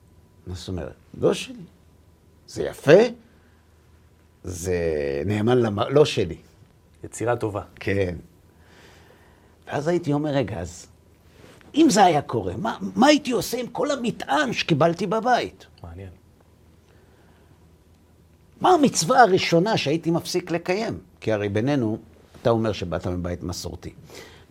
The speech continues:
Speaker 1: בבית מסורתי, אולי לא מקיימים את כל המצוות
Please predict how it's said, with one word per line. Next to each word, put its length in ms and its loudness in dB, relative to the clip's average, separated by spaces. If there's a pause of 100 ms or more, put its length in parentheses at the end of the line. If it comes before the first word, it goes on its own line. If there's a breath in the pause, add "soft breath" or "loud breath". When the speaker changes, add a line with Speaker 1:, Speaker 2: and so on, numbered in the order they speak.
(240)
Speaker 1:
בבית 340 0
מסורתי, 680 -4 (320)
אולי 260 2
לא 120 4
מקיימים 880 0
את 100 -14
כל 220 2
המצוות 920 0